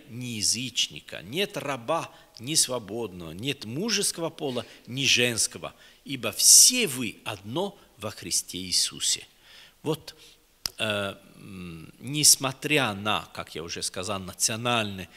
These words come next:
характер поместных православных церквей, церковь, она открыта для всех и обнимает, и должна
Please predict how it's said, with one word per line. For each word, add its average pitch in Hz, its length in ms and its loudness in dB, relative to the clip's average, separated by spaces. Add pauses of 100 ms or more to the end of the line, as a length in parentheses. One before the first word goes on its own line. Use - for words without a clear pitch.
(140)
характер 101 560 -2
поместных 95 580 -4
православных 71 580 -10
церквей, - 600 -4 (340)
церковь, 131 520 -2
она 92 340 -8 (220)
открыта 95 560 -10
для 95 400 -8
всех - 760 6 (640)
и - 200 -8 (260)
обнимает, 117 1080 -2
и - 200 -8
должна 131 760 2